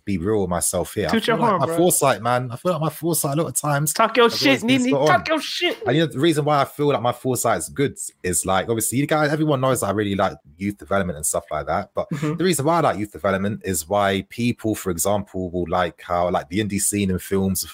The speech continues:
Speaker 1: or who's gonna be the next to blow before every-, anyone knows. You know, that, that, that type of, like, satisfaction you get. Like, you can get that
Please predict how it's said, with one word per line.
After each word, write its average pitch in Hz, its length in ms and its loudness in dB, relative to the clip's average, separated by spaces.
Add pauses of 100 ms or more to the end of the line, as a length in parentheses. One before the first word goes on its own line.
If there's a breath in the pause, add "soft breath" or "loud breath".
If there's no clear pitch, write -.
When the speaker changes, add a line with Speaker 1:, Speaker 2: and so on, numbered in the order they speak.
Speaker 1:
or 90 400 0 (720 loud breath)
who's 143 320 2
gonna 123 160 0
be 117 140 0
the 95 100 0
next 107 240 0
to 80 80 -6
blow 98 260 2
before 95 340 -2
every-, 92 180 -2
anyone 92 280 -2
knows. 95 360 -2
You 117 60 -2
know, 151 100 0
that, - 220 -6
that, 151 140 0
that - 180 -2
type 143 260 -2
of, 117 160 -4
like, 107 160 0
satisfaction 110 640 -2
you 87 60 -2
get. 92 220 -2
Like, 90 120 0
you 107 60 -6
can 135 120 -4
get 131 180 -4
that 139 180 2